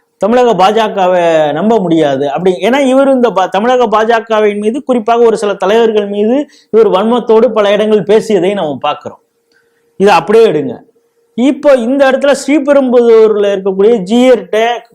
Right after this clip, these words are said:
ஒரு ஆடியோ பேசின அந்த ஆடியோவை பதிவு போடுறாரு. அப்ப நாம் ஜி ஆர், அவர் ஜி ஆர் சுவாமிகளை வந்து மரியாதையா பார்க்கலாம். இவர் வந்து ஏதோ அவர்ட்ட,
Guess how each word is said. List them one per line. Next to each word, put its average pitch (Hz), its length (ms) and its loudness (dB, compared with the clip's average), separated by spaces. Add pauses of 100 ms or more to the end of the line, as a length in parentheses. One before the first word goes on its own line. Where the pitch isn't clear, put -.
(420)
ஒரு 196 200 2
ஆடியோ 190 880 0
பேசின 208 240 0
அந்த 170 340 -2
ஆடியோவை 175 460 0
பதிவு 156 340 -2
போடுறாரு. 117 380 -12 (520)
அப்ப 185 600 -2
நாம் 156 320 -4
ஜி 196 320 0
ஆர், 208 180 2
அவர் 175 480 0
ஜி 196 240 0
ஆர் 185 220 0
சுவாமிகளை 170 500 -4
வந்து 185 320 -4
மரியாதையா 190 560 0
பார்க்கலாம். 123 340 -8
இவர் 226 240 0
வந்து 233 300 2
ஏதோ 240 260 4
அவர்ட்ட, 214 400 0